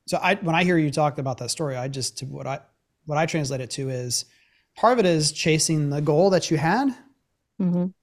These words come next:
Speaker 1: And the other part is just saying, "Uh-uh, like, that's too risky."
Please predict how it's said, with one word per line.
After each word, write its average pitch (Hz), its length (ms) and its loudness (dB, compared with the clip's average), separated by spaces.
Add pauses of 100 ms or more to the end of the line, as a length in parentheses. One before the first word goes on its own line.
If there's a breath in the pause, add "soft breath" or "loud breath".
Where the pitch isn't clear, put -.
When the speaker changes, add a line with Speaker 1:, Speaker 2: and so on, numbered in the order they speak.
Speaker 1:
And 156 100 0
the 170 80 6
other 262 160 4
part 170 280 4
is 151 100 0
just 156 180 2
saying, 143 480 -2 (220)
"Uh-uh, 180 340 2 (600)
like, 151 220 -2
that's 175 340 2
too 170 220 0
risky." 143 500 -4